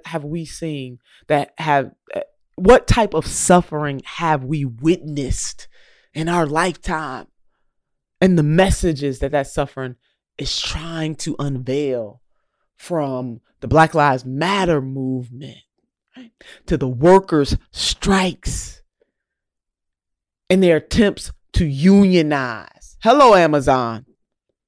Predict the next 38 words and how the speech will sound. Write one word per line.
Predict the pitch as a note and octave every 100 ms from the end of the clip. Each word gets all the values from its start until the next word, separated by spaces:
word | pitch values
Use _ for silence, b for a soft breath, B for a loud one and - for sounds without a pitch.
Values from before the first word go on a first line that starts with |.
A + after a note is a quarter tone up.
| _ _ _ _ _ _ -
You | G#3
know, | A3 B3 B3+ B3+ _ _ _ -
we, | B3
we | - B3
gotta | D4+ D#4+ A#3+
allow | E3 D3 D3 - _
suffering | - D3+ C#3 B2
to |
speak. | - D3+ C3+
You | E3+ D4
go | A3 A3 C#4
ahead, | F3+ B2+ C3
Doctor | C3 -
West, | B2+ B2+ C3
you | F#3+
better | C3+
say | A2 - D#3 A2
that. | A#2+ - b b b b
For | -
him, | E3 C#4+ D4+ F3 D#3+ - _ _ _
y'all, | E3 E3+ D3+
I |
keep, | D3+ D#3+ C#3+ - -
<laughs> | -
I |
keep | - F#3 -
commentating | G3 E3 D3 - D#3+ C3+
in | D3 D3
between. | - F#3+ D3 A#2+
Okay, | C#3+ F3 C#3+ B B
I'm | D3
back | D3+ D3+
to | E3
the | C3+
words | C3+ A#2+ - - b b -
of | C3+
Doctor | B2 B2+ -
West. | - -